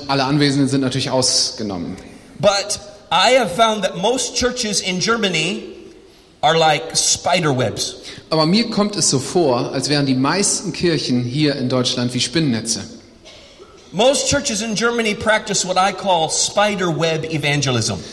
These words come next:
Speaker 1: Die meisten Kirchen hier in Deutschland praktizieren etwas, was ich Spinnennetzevangelisation nenne.
Speaker 2: Now, you know how a spider works, right?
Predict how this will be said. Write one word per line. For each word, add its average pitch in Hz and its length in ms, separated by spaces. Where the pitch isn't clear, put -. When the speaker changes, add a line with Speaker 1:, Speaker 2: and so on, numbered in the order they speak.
Speaker 1:
Die 156 60
meisten 160 1000
Kirchen 185 600
hier 175 260
in 143 80
Deutschland 139 480
praktizieren 160 720
etwas, 156 320
was 143 160
ich - 180
Spinnennetzevangelisation 131 1400
nenne. 107 140
Speaker 2:
Now, 180 100
you 190 140
know 240 160
how 202 160
a 175 60
spider 196 500
works, 147 340
right? 135 220